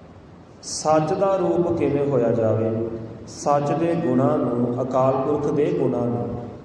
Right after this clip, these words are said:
ਜੋ ਸ਼ੁਭ ਗੁਣ ਨੇ ਅਕਾਲ ਪੁਰਖ ਦੇ, ਉਹਨਾਂ ਗੁਣਾਂ ਨੂੰ ਆਪਣੇ ਜੀਵਨ ਵਿੱਚ ਕਿਵੇਂ ਅਸੀਂ ਲਿਆ ਸਕਦੇ ਹਾਂ ਤੇ ਉਹਨਾਂ ਗੁਣਾਂ ਨੂੰ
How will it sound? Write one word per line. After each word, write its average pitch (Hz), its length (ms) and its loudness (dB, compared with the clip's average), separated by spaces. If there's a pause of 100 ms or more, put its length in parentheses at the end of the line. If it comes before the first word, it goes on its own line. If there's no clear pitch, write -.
(440)
ਜੋ 135 160 2
ਸ਼ੁਭ 135 280 0
ਗੁਣ 123 380 0
ਨੇ 165 160 2
ਅਕਾਲ 120 240 0
ਪੁਰਖ 117 320 -4
ਦੇ, 107 480 -2 (480)
ਉਹਨਾਂ 190 260 0
ਗੁਣਾਂ 143 340 0
ਨੂੰ 180 200 2
ਆਪਣੇ 160 380 2
ਜੀਵਨ 156 380 0
ਵਿੱਚ 180 200 0
ਕਿਵੇਂ 156 360 0
ਅਸੀਂ 151 220 -2
ਲਿਆ 135 280 0
ਸਕਦੇ 110 500 -2
ਹਾਂ - 60 -2 (1600)
ਤੇ - 180 -6
ਉਹਨਾਂ 208 380 2
ਗੁਣਾਂ 151 500 2
ਨੂੰ 147 640 0